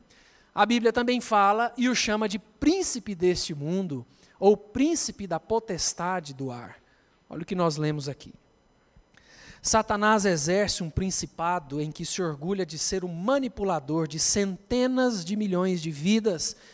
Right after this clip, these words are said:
que prestam obediência a ele e se mantêm rebeldes contra Deus."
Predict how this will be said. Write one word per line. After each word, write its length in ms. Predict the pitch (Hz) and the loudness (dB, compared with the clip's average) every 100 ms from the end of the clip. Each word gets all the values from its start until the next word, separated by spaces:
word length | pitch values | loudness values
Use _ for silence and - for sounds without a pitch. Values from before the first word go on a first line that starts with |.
| - | -18
que 120 | - 98 | -12 -4
prestam 480 | 180 180 175 180 | 2 4 2 0
obediência 720 | 185 170 170 160 160 170 - 156 | 0 0 0 -2 -2 -2 -2 0
a 60 | |
ele 300 | 147 139 - _ _ _ - | 0 -2 -8 _ _ _ -8
e 40 | |
se 140 | - 180 | -4 -2
mantêm 520 | 160 147 156 151 143 - _ - | -4 -4 -2 -4 -6 -14 _ -6
rebeldes 680 | 165 143 165 165 131 - - | -4 2 4 2 -2 -10 -10
contra 280 | 123 - | -12 -14
Deus." 540 | - - - - - | -16 -18 -20 -20 -20